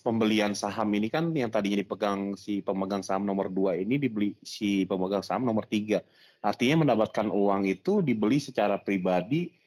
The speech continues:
dan yang mendapatkan uang itu kalau menurut saya itu adalah si pemegang saham nomor dua. Dan yang mendapatkan saham terbesar artinya si pemegang saham terbesar nomor dua itu jadinya si nomor tiga.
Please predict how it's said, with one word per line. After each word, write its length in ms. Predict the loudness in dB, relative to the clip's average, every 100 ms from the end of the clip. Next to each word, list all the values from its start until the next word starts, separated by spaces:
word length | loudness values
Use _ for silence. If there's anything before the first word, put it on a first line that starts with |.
| _ -4
dan 160 | -2 0
yang 160 | 2
mendapatkan 480 | 2 0 -2 -2 -4
uang 320 | 0 0 0
itu 100 | 0
kalau 160 | -2 0
menurut 220 | -2 -4
saya 240 | -2 -2
itu 80 | 0
adalah 320 | 0 0 -2
si 160 | -4 -4
pemegang 400 | -2 -2 -4 -4
saham 260 | -2 -2 -2
nomor 300 | -2 -4 0
dua. 260 | 0 0 -2 _ _ _ _
Dan 240 | -2 0
yang 80 | 0
mendapatkan 380 | 0 -2 -4 -4
saham 480 | -4 -2 -2 -2 -4
terbesar 560 | -6 -4 -2 -2 -2
artinya 400 | -2 -2 -2 -2
si 160 | -2 -2
pemegang 320 | -2 0 -2
saham 320 | -2 -2 -2
terbesar 320 | -4 -6 -4 -2
nomor 260 | -2 -4 -2
dua 240 | 0 0
itu 80 | 0
jadinya 320 | -2 0 0 -2
si 160 | -2 -6
nomor 240 | -4 -2
tiga. 400 | -4 -2 0 -2